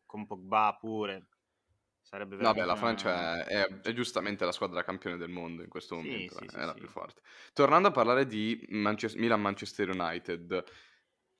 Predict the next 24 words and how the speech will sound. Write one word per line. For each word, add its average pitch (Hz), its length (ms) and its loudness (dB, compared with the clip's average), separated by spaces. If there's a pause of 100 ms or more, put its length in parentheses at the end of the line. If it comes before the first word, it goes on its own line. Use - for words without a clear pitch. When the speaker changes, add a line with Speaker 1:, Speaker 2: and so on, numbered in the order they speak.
(160)
Speaker 2:
cosa 185 180 2
ne 370 80 6
pensi 320 480 0
tu 110 280 0
di 104 160 -2
questo 107 380 -2
Manchester 95 600 -4
United, 85 360 -4
Giallo? 87 300 -2
Perché 98 280 -4
a 101 40 2
me 156 140 0
personalmente 123 880 -2
non, 92 320 -4
non 95 180 -4
ha, 101 320 4 (300)
<laughs> - 160 -10
cioè, 101 160 2
non 110 200 0
mi 117 100 0
ha 127 40 2
entusiasmato, 120 760 -2
ma 95 140 -6
neanche 127 800 -6